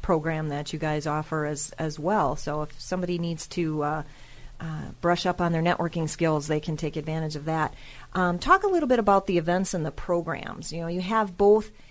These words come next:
annual and recurring events, uh, and programs each year that give members an opportunity to network, to develop themselves professionally, as you said, and learn how to make their businesses more successful. And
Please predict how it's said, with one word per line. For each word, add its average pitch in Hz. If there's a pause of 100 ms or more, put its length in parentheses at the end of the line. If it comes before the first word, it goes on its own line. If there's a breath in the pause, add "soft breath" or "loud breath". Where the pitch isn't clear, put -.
(260 loud breath)
annual 254
and 202
recurring 208
events, 175 (160)
uh, 170
and 165
programs 156
each 202
year 147
that 143
give 151
members 147
an 151
opportunity 135
to 165
network, 220 (300 loud breath)
to -
develop 151
themselves 214
professionally, 196
as 180
you 180
said, 175
and 165
learn 180
how 175
to 170
make 165
their 156
businesses 156
more 156
successful. -
And 160